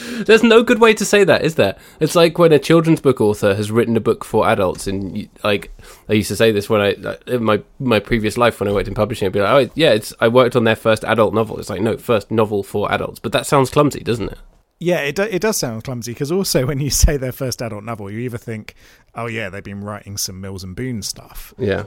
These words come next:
Speaker 2: or that previously everything they wrote was when they were nine years old, and this is the first one they've written since they turned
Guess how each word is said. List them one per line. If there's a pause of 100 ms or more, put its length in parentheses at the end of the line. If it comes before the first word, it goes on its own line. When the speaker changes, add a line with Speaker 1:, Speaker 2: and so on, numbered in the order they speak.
Speaker 2:
or
that (200)
previously
everything
they
wrote
was
when
they
were
nine
years
old,
and
this
is
the
first
one
they've
written
since
they
turned